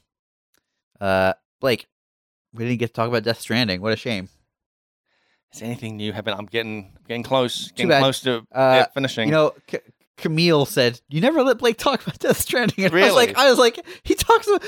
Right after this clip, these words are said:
Speaker 1: that's all he talks about."
Speaker 2: I met, I met,
Speaker 1: <laughs>
Speaker 2: I met a, uh, I met a scientist named, uh, Hartman, and he has a heart that is in the shape of a cartoon heart. It's like a, like a weird heart condition,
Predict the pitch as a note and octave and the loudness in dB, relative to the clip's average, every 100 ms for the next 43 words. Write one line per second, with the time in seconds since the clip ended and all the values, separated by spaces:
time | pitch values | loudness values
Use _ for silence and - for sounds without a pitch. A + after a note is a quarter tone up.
0 | G4+ D#4+ G3 A#3 C#4 G#3 F#3 D3 - A#2+ | -2 0 2 4 6 4 0 -4 -2 -2
1 | F#2+ D3+ G3+ G3 - E3+ F#3 - D4 - | 2 2 2 0 0 2 2 2 0 -2
2 | - D3 F3 F3 D#3+ C#3+ B2+ C#3+ D#3+ - | 0 2 2 2 2 2 2 2 0 0
3 | - C#3 D#3 F3 E3+ - C#3 B2+ B2 A#2 | -2 -2 -2 -4 -6 -4 -4 -2 -4 -4
4 | G#2+ G2+ - C3+ D3 F#3+ G3+ G#3+ _ _ | -2 -2 -2 -2 -2 -4 -6 -10 _ _
5 | _ _ _ - B2+ A#2+ C#3 C#3 C3 B2+ | _ _ _ -6 -6 -2 -4 -2 -4 -4
6 | A2 G#2+ - C#3+ D3+ D3 C#3 A#2+ B2+ A#2+ | -4 -6 -4 0 0 -2 -4 -4 -6 -10
7 | C3 A#2+ A2 - B2 B2 G#2+ A2 - C3 | -14 -12 -10 -4 -4 -4 -8 -16 -8 -4
8 | C#3+ - A#2+ G#2 - F#2+ F#2 - _ _ | -4 -4 -4 -4 -6 -6 -6 -14 _ _
9 | _ _ _ _ _ A#2+ - A#2+ A2+ G#2 | _ _ _ _ _ -12 -4 -4 0 0
10 | G2+ B2 A#2 A#2 G2 G#2+ A2 A#2+ A2 A#2 | 0 -2 0 0 0 -2 -2 0 0 -2
11 | A2+ - G2+ F#2+ G2+ | -2 -4 -8 -8 -10